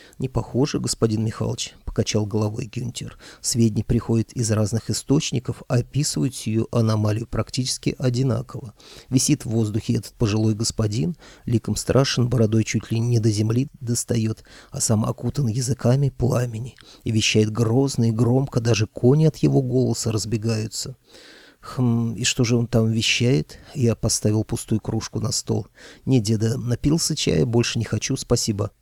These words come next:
Вон Гюнтеру предложи». «Благодарю, Ваше Величество, я сыт». О чём говорит точно, м, пока неизвестно, но по слухам.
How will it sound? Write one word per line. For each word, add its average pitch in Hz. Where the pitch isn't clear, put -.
Вон 123
Гюнтеру 113
предложи». 113
«Благодарю, 135
Ваше 135
Величество, 113
я 117
сыт». -
О 147
чём 139
говорит 160
точно, 120
м, 131
пока 214
неизвестно, 160
но 160
по 127
слухам. -